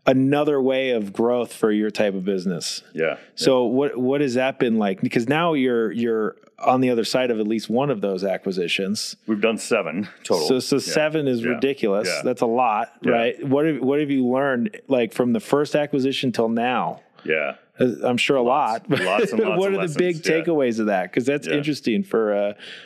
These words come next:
Speaker 1: uh, uh, you know, something that not everybody's able to even talk about,
Speaker 2: Yeah.
Speaker 1: that experience.
Speaker 2: So we've done, we've executed seven acquisitions to
Speaker 1: Mm-hmm.
Speaker 2: date. Um,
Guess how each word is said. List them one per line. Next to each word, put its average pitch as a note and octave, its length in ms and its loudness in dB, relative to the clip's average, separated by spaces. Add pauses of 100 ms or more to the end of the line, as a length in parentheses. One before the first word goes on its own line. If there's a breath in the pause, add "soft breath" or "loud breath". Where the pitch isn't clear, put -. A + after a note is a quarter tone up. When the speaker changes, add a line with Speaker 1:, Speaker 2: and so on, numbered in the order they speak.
(120 loud breath)
Speaker 1:
uh, A2 180 4 (220)
uh, A#2 320 0
you B2+ 140 -2
know, G2+ 200 0
something C#3+ 400 -2
that A#2 160 0
not B2 200 0
everybody's A#2 480 -2
able A2+ 240 -2
to G#2+ 60 -2
even G2+ 240 -2
talk A#2+ 260 2
about, F2 420 -2
Speaker 2:
Yeah. D2+ 360 2
Speaker 1:
that G#2 160 4
experience. E2 640 -4 (220 loud breath)
Speaker 2:
So G#2 160 0
we've G#2+ 180 2
done, G#2+ 360 2
we've G#2 120 -2
executed G#2+ 480 0
seven F#2+ 300 0
acquisitions F#2 680 -2
to - 120 -6
Speaker 1:
Mm-hmm. A2+ 80 4
Speaker 2:
date. D#2 280 0 (140)
Um, D2 380 -2